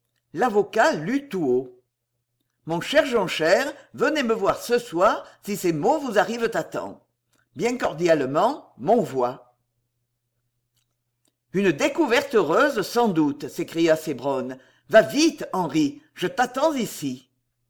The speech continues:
Monsieur des Jonchères partit précipitamment. « Qu'y a-t-il ? » dit-il vivement en entrant chez le magistrat. « C'est moi qui vous le demande. » «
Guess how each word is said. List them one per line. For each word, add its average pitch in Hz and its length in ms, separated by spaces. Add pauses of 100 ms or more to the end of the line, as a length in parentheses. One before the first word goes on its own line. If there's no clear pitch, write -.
(1120)
Monsieur 240 280
des 156 140
Jonchères 180 600
partit 240 340
précipitamment. « 156 1000 (1200)
Qu'y 320 140
a-t-il ? » 170 640
dit-il 180 360
vivement 196 720
en 156 120
entrant 196 380
chez 254 160
le 170 80
magistrat. « 147 840 (1300)
C'est 190 160
moi 170 260
qui 311 140
vous 247 140
le 208 80
demande. » « 127 640